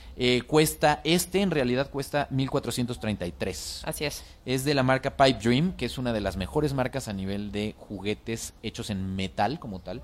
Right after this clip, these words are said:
Speaker 2: Ujú.
Speaker 1: O sea, esa, son como pequeñas esculturas bastante estéticas. Las pueden encontrar en la página, página treinta y nueve. Eh, me imagino que es la misma marca del número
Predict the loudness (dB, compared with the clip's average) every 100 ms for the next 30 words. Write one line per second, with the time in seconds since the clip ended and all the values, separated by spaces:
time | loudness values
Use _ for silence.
0 | -2 0 2 0 0 -4 -4 -6 -6 -4
1 | -2 0 0 0 -2 -4 -8 -6 -8 -8
2 | -10 -10 -6 -4 -4 -2 -4 -4 -6 -4
3 | -2 -2 -2 -2 -2 -2 -2 -4 -6 -8
4 | -8 -2 -2 0 -4 -2 -4 -2 -2 0
5 | 0 -4 -10 -16 -16 -18 -16 -12 -2 2
6 | 4 4 4 4 2 2 4 4 4 2
7 | 0 0 0 0 0 2 0 0 0 2
8 | 2 2 2 0